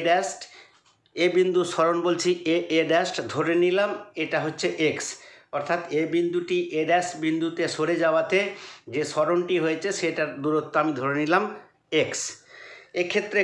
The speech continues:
কৃন্তন কোণ এ পি এ ড্যাশ, এই যে কোণটি, যে থিটা কোণটি, এই থিটা কোণটি হলো কৃন্তন কোণ। কৃন্তন কোণ is equal to এ পি এ ড্যাশ, এ পি এ ড্যাশ, সেটা হলো কৃন্তন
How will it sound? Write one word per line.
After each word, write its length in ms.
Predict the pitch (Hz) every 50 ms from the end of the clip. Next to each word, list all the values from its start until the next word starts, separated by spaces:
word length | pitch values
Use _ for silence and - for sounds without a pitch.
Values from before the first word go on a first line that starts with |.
| 185 -
কৃন্তন 480 | - 190 202 202 214 196 - 220 220 214 208 208 -
কোণ 180 | 208 202 170 135 110 92 90 - - _ _ _ - - - - _ _ _ _ _ _ -
এ 180 | 170 175 190 196 202 208 214 214 208 214 _ _ _ _ _ -
পি 120 | 180 185 190 202 214 - - - 180 180
এ 20 | 170 170
ড্যাশ, 200 | 151 117 - - - - - 175
এই 80 | 190 208 180
যে 80 | 208 185 -
কোণটি, 300 | 190 185 185 175 180 127 98 - -
যে 80 | 160 151 -
থিটা 240 | - 185 185 196 196 185 190
কোণটি, 260 | 190 185 175 - 156 135 139
এই 80 | 143 139 139
থিটা 220 | - 175 175 190 180 180 180
কোণটি 260 | 175 180 175 170 170 170
হলো 140 | 180 175 170 170 170 - -
কৃন্তন 400 | 175 180 175 170 160 185 180 175 165 156
কোণ। 140 | 175 151 120 104 -
কৃন্তন 400 | - 156 160 170 165 170 180 170 165 160 -
কোণ 120 | 160 156 160 165 160
is 80 | 151 160
equal 200 | 160 170 165 165 156 180
to 80 | 180 190 185 185 - - - - - - _ - - 151 165 175
এ 20 | 180 196 190 - - - -
পি 140 | - 170 175 175 - - 160
এ 40 | 165 147
ড্যাশ, 200 | 151 143 117 107 - - - - - - 143 151 156
এ 20 | 160 170 180 185 185 - - _ -
পি 120 | 151 156 165 170 170 170 - 160 160
এ 20 | 156 147
ড্যাশ, 180 | 160 165 175 170 -
সেটা 140 | 160 151 160 156
হলো 120 | 160 165 165 -
কৃন্তন 400 | 156 151 160 156 156 160 160